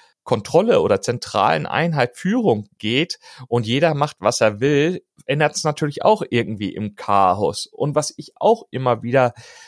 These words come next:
sehe ist, und da sind wir wieder auch bei dem Thema mit der Ernsthaftigkeit, wenn ich so ein Thema aufsetze, gefühlt hat man so seine, oh, wie nennt man das, Superstars oder so im Unternehmen, die, die prozesstechnisch super drauf sind oder produktiv arbeiten,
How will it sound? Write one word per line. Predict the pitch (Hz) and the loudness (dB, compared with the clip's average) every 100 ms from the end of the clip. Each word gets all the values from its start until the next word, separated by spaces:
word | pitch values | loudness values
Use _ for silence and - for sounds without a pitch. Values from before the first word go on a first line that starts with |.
| _ | _
sehe | 104 107 113 131 | -2 2 4 4
ist, | 107 170 | 2 0
und | - 127 | 0 0
da | 123 | 0
sind | 143 | -2
wir | 147 | -2
wieder | 135 131 | 0 0
auch | - - 113 | 0 -6 -4
bei | 135 | -2
dem | 127 | -2
Thema | - 143 139 | -4 -2 -2
mit | 117 | -2
der | 107 - | -4 0
Ernsthaftigkeit, | 117 196 202 - 104 - 117 - - 107 113 170 - - - - _ | 0 0 -4 -4 -4 -4 -10 -10 -2 2 2 0 -6 -20 -20 -20 _
wenn | 131 | 0
ich | 156 | 0
so | 151 | 0
ein | 107 131 - | 0 0 -2
Thema | 160 180 165 147 | -2 2 4 4
aufsetze, | 113 98 180 - 104 - - 165 170 _ _ _ _ _ | 4 2 2 2 -2 0 2 2 0 _ _ _ _ _
gefühlt | - 131 - 151 180 - | -4 -4 -2 -2 0 -2
hat | - | -4
man | 139 143 | -2 -2
so | 127 127 | 0 2
seine, | 117 113 123 120 113 110 _ - | 2 2 2 2 0 -2 _ -4
oh, | 101 | -4
wie | 101 | -2
nennt | 95 104 | -2 -2
man | - 104 | -2 0
das, | 90 98 - | -2 -2 -8
Superstars | - 131 131 127 - 98 123 - | -8 -2 0 0 2 4 2 2
oder | 92 110 | 2 2
so | 117 | 0
im | - 123 | -2 -2
Unternehmen, | 104 127 127 110 104 120 143 | -6 -2 -2 0 -2 -2 -2
die, | 113 107 | -2 -2
die | 85 | -4
prozesstechnisch | - 107 - 147 - - 107 113 110 - | -6 -8 0 0 0 -4 -2 -4 -6 -6
super | 143 147 | -4 -2
drauf | 117 82 87 - | 0 2 2 0
sind | 113 143 143 | -4 -4 -4
oder | - 104 98 95 - | -2 2 2 2 0
produktiv | - 131 131 139 139 | -2 -4 -4 -10 -10
arbeiten, | - 127 - 104 110 110 156 208 | 0 2 4 4 2 -2 -6 -8